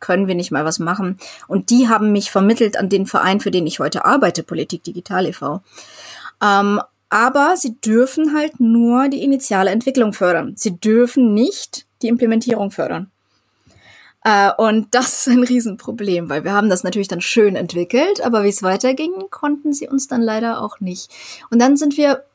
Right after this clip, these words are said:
in Zusammenarbeit mit verschiedensten PartnerInnen, mit dem Familienministerium, mit dem Berliner Senat, mit der Opinion, mit dem Better Place Lab. Ähm, das sind jetzt unsere PartnerInnen.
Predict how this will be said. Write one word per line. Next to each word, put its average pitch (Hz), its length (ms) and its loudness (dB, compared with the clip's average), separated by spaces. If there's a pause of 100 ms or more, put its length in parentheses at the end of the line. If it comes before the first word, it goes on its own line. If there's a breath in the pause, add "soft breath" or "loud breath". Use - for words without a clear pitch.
in 247 400 6
Zusammenarbeit 233 560 2
mit 220 220 -4
verschiedensten 226 880 0
PartnerInnen, 151 1160 -2
mit 226 300 -2
dem 262 120 0
Familienministerium, 180 1400 2
mit 185 140 -2
dem 214 80 2
Berliner 180 480 2
Senat, 139 720 -2
mit 208 540 0
der 190 300 2
Opinion, 170 540 0
mit 180 180 -6
dem 214 100 2
Better 185 220 0
Place 160 380 -4
Lab. - 260 -4 (760 loud breath)
Ähm, 190 360 2
das - 140 2
sind 302 120 0
jetzt 320 140 -2
unsere 277 240 0
PartnerInnen. 262 680 0